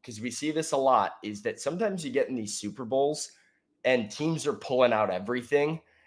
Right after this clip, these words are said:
And so it's not quite as simple as, like,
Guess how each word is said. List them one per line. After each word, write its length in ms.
And 180
so 240
it's 200
not 320
quite 340
as 180
simple 460
as, 180
like, 320